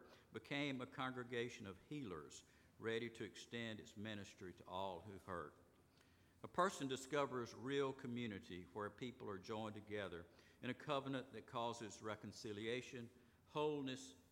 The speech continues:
caring, and justice to take place. Under God's leadership, in the name of Jesus Christ, that is the kind of church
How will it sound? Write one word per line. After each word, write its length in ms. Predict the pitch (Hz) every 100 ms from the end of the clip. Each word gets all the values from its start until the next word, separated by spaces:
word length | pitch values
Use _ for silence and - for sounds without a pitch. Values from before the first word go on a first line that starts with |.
| -
caring, 580 | 143 131 127 123 117 117
and 180 | 104 95
justice 640 | 90 110 107 - - 110 -
to 60 | -
take 340 | - 95 90
place. 480 | - 101 80 76 - - - - - - - -
Under 180 | 123 123
God's 380 | 117 117 117 -
leadership, 840 | 120 143 139 - 135 131 131 - - - -
in 140 | 113 113
the 80 |
name 400 | 107 120 131 127 117
of 200 | 98 92
Jesus 420 | 123 117 120 -
Christ, 640 | - 113 87 82 82 - - - - -
that 360 | 107 113 117 117
is 160 | 107
the 120 | - 95
kind 400 | - 110 113 95
of 120 | -
church 520 | - 127 110 92 -